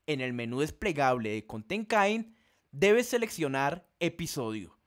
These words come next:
Y eso es todo lo que necesitamos hacer en la pestaña de video. Ahora hagamos clic en la pestaña de audio.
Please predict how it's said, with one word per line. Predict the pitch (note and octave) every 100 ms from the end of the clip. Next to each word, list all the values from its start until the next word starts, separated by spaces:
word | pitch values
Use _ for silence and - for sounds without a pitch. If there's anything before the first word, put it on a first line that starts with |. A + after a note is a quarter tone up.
| _ _ _ _ _
Y | G#3+ G#3+
eso | A#3 C#4+ C#4
es | F3+ E3 -
todo | F3+ F#3+
lo | B3 B3+
que | A#3+
necesitamos | F#3+ F3+ D#3+ C3 D#3+ G3+
hacer | - D3 F3 - _ -
en | D#3
la | C3+
pestaña | C#3+ C#3 C3 A#2 A2+ A2+
de | A#2
video. | A2+ G#2 F#2 _ _ _ _ _ _ _ _ _ _ _ _
Ahora | D#3 D#3+ G#3 C#4 D4+
hagamos | G3 D#3+ D#3 G3
clic | - G3+ C4+ G3+
en | D#3+
la | B2
pestaña | B2+ - A2 G#2+ A2+
de | B2+
audio. | F3 D3 G#2 -